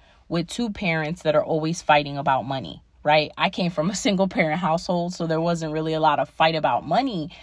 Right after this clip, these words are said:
but I did see a lot and hear a lot of conversations of the struggle of having to do it as a single parent, of,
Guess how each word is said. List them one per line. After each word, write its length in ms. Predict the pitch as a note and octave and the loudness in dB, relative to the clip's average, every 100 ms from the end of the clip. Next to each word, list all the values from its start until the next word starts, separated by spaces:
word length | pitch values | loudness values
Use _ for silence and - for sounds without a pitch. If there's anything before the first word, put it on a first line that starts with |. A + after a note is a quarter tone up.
| - - | -20 2
but 140 | E3+ | 4
I 120 | E3 E3 | 6 2
did 320 | D#3+ F#3+ G3 | -2 -4 -4
see 260 | - F#3+ D#3+ | -6 -2 -2
a 80 | |
lot 380 | C#3+ D3 D#3+ D3 | 2 4 4 2
and 160 | - D#3+ | -2 -6
hear 300 | E3+ A3 G3+ | -6 -4 0
a 80 | E3 | 2
lot 200 | D3+ D3 | 2 2
of 140 | C3+ | -2
conversations 1000 | - C#3 C3+ C#3 - E3+ G3+ D3+ C#3 C#3+ | -6 -6 -6 -10 -6 -6 -6 -8 -8 -4
of 400 | D3+ C#3+ C#3+ D3+ - - - _ | 0 2 2 -2 -10 -20 -20 _
the 100 | F#3+ | 2
struggle 600 | F#3+ - F3+ A3 C4+ C#3+ | 2 2 2 2 2 0
of 120 | B2 - | 0 0
having 380 | D#3+ D#3+ E3+ | 2 2 0
to 120 | F3+ E3+ | -4 -4
do 220 | D#3+ A3+ | -4 0
it 100 | F#3+ | 0
as 160 | D#3 | 0
a 60 | D3 | -2
single 340 | - D3 C3+ | -6 -6 -6
parent, 440 | - - C3 A#2 - | -8 -10 -8 -8 -2
of, 340 | C#3 C#3 C#3+ | 2 2 2